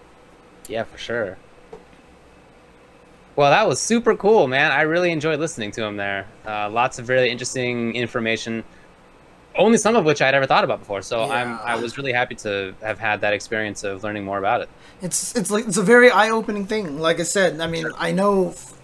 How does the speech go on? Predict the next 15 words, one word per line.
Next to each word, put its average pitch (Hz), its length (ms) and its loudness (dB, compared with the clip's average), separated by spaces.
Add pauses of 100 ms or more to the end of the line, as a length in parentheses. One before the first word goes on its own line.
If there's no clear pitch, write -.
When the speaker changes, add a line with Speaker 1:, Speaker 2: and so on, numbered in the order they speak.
Speaker 2:
you 196 180 -2
know, 147 220 -4
for 143 480 -4
years 180 440 2
we've 151 160 -6
been 156 120 -6
doing 151 200 -4
the 147 80 -8
Tuesday 156 400 -2
show, 143 360 -2
you 151 120 -6
know, 139 80 -8
David 165 320 -4
and 139 120 -8
I, 139 180 -6